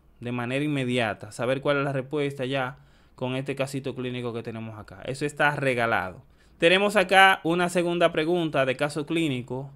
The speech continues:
Un atleta informa dolor agudo en la parte anterior del hombro. Dolor agudo en la parte anterior del hombro.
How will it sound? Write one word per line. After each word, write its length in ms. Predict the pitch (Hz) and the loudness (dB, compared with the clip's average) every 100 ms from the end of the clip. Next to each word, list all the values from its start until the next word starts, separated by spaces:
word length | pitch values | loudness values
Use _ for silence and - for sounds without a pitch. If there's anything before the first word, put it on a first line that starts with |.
| - _ _ _ - | -20 _ _ _ -6
Un 160 | 151 | 0
atleta 640 | 165 160 165 180 165 175 - | 0 2 2 2 2 2 2
informa 920 | 143 143 139 170 175 143 123 117 123 - | 0 -4 -2 2 4 2 -2 -6 -8 -10
dolor 400 | 131 143 156 170 | 0 2 4 2
agudo 500 | 156 165 170 147 135 139 | 0 -2 0 -2 -2 -4
en 120 | 139 | -2
la 160 | 131 | -2
parte 300 | 135 147 147 | 0 0 -2
anterior 720 | 156 156 147 139 151 160 165 - | -6 -4 -4 -2 0 0 -2 -8
del 280 | 123 120 123 | -8 -4 0
hombro. 480 | 135 120 98 101 - _ - | 0 -2 -8 -12 -16 _ -12
Dolor 600 | 117 127 127 151 180 - | -2 2 4 4 4 2
agudo 500 | 131 131 156 170 170 | -4 -2 0 0 0
en 100 | 143 | -2
la 140 | 123 | -2
parte 340 | 131 139 143 143 | 2 2 0 -4
anterior 600 | 135 131 131 147 156 151 117 | -6 -4 -2 -2 -2 -6 -8
del 240 | 117 117 | -4 -2
hombro. 380 | 120 104 92 | -2 -4 -10